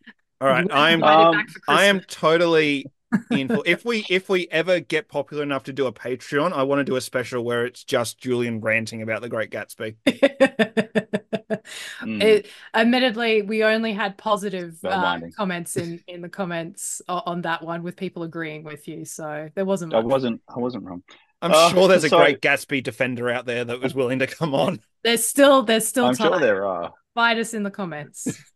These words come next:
Speaker 3: <laughs>
Speaker 1: Uh, so I, I read Fahrenheit four five one. Um, I've read a number of, like, short stories because I was teaching a short story unit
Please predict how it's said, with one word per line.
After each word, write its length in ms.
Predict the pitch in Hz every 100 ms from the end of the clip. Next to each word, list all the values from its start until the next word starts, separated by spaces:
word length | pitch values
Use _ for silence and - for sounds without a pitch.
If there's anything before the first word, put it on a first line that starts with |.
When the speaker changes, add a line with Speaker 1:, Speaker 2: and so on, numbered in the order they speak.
| -
Speaker 3:
<laughs> 100 | 196 - - - - - - - - -
Speaker 1:
Uh, 320 | 156 151 143
so 360 | - 156 151 139
I, 120 | 143 151
I 60 |
read 220 | 143 151 151
Fahrenheit 480 | 151 139 135 117
four 220 | - 120 117
five 260 | 113 95
one. 240 | 95 101 131 _ _ -
Um, 580 | - 147 147 143 135 127 -
I've 120 | 147
read 140 | 165 220
a 60 |
number 240 | 190 170 165
of, 240 | 117 107 -
like, 280 | 110 104 -
short 320 | 127 120 -
stories 640 | - 104 95 92 92 - _ _ -
because 300 | 95 - 92
I 100 | 92
was 240 | 87 85
teaching 360 | - 87 - 85
a 20 |
short 300 | 82 87 85
story 300 | - 85 82 82
unit 520 | 90 87 87 82